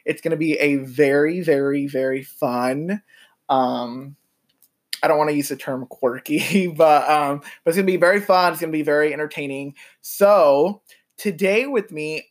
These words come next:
I have, I would wanna say co-host, um, but also, like, I don't wanna say that because depending on the circumstances, I don't know how long, like, I'll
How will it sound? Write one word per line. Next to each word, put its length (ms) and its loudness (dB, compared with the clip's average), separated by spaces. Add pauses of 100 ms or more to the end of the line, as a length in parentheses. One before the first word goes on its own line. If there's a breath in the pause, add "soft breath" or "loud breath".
(120)
I 300 4
have, 640 0 (460)
I 500 -2
would 380 -10
wanna 280 -2
say 520 -2
co-host, 1200 -4 (440 loud breath)
um, 560 2
but 200 4
also, 440 4
like, 220 2
I 100 0
don't 340 -4
wanna 240 -4
say 240 -6
that 320 -2
because 380 -4 (400)
depending 380 -6
on 120 -4
the 60 -12
circumstances, 920 -2 (360 loud breath)
I 140 4
don't 220 4
know 280 6
how 240 4
long, 720 0
like, 480 -6 (180)
I'll 460 0